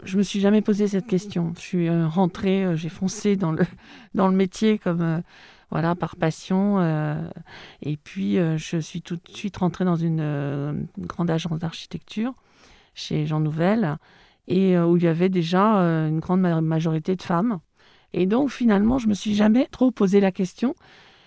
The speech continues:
euh, jusqu'à ce que, après, je fonde mon agence avec deux autres, euh, associés. Et là, effectivement, j'ai commencé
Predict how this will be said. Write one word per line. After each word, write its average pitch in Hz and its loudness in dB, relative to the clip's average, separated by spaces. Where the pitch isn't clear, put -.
euh, 202 4
jusqu'à 233 4
ce - -14
que, 226 4
après, 190 0
je 165 -6
fonde 220 2
mon 202 4
agence 202 2
avec 160 -2
deux 196 0
autres, 190 -2
euh, 160 -2
associés. 196 -6
Et 170 -2
là, 202 2
effectivement, 180 -2
j'ai 196 -4
commencé 175 -4